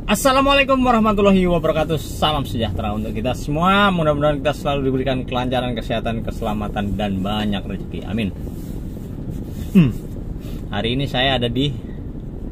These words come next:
mana itu ya? Grill Bekasi ya. Tadi dapat order ke daerah sini dari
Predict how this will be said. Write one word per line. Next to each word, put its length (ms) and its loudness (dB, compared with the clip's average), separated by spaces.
mana 320 -2
itu 240 -4
ya? 20 -8
Grill 160 2
Bekasi 540 0
ya. 160 -2
Tadi 720 -4
dapat 400 -4
order 320 -2
ke 160 0
daerah 240 2
sini 400 -2
dari 800 0